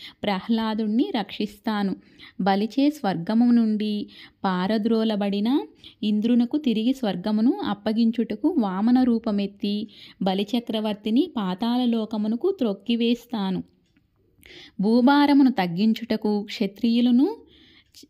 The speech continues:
చంప బ్రాహ్మణుడనై జన్మించి భూభారమును తగ్గిస్తాను. లోకకంటకుడైన రావణుని చంపి లో-,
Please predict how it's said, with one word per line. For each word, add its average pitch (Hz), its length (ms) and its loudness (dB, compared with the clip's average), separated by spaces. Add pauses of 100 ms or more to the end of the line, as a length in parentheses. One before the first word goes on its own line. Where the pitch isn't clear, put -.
(120)
చంప 214 400 -2 (240)
బ్రాహ్మణుడనై 226 1040 0
జన్మించి 233 800 0 (300)
భూభారమును 240 880 4
తగ్గిస్తాను. 202 800 -2 (360)
లోకకంటకుడైన 240 1080 2
రావణుని 208 640 2
చంపి 240 680 -2
లో-, 208 240 -2